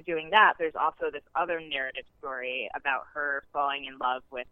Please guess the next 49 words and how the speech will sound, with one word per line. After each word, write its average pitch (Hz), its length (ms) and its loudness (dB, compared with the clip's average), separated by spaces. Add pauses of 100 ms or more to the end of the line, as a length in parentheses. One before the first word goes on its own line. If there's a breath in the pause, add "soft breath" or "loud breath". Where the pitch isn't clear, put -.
(120)
a 120 520 -2
white 208 240 4
woman 135 420 -2
and 139 180 -12
sort 147 140 -4
of 143 100 0 (100)
the 139 300 -4 (340)
issues 175 460 4
that 151 160 4
come 156 300 0
into 143 480 -8 (120)
dating 135 640 6
her. 117 460 0 (320 soft breath)
So 240 100 12
it's, 269 180 8
like, 359 180 0 (140)
it's, 262 140 -4 (180)
it's 233 140 -6 (720)
very, 247 460 8
very, 190 520 4 (120)
I 175 80 6
think, 196 240 0
one 190 180 4
of 185 80 0
the 180 60 -2
more 170 160 0
unique 156 400 -6 (100)
films 143 260 -2
we 139 160 -2
have 139 180 2
on 127 120 0
our 123 160 -4
list, 117 220 -4 (180)
and 135 460 4
I 147 260 6
thought 156 160 4
it 131 80 0
was 135 120 -4 (360)
really 156 240 0
great, 139 420 4
and 139 220 -10
we 151 100 -6
wanted 156 280 6
to - 80 -2
also 131 340 2
include 135 380 -4
as 135 120 0
many 131 300 -2
different 131 320 -4